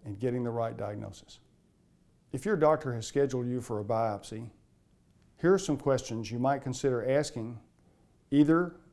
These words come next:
of your doctor or of the physician who is going to perform the biopsy for you. Are you guiding the needle with an imaging modality,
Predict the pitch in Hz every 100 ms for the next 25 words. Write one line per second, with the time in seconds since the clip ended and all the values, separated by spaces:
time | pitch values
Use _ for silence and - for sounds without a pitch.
0 | _ _ _ _ _ - 120 127 170 143
1 | 113 113 139 156 - _ _ - 139 143
2 | 147 135 120 113 123 127 135 160 156 156
3 | 131 143 127 123 131 127 131 127 123 117
4 | 113 107 98 95 - 95 110 104 92 87
5 | - _ _ _ _ _ _ _ _ _
6 | _ _ _ _ _ _ _ _ _ _
7 | _ _ _ _ _ _ _ _ - 135
8 | 139 139 139 127 135 - - _ _ _
9 | _ - 113 127 135 156 160 165 160 160
10 | - - 123 127 123 131 139 - _ _
11 | _ _ _ _ _ _ - 127 127 -
12 | - _ _ _ _ _ _ _ - -
13 | 143 147 147 143 131 131 - _ - 131
14 | 117 135 143 143 165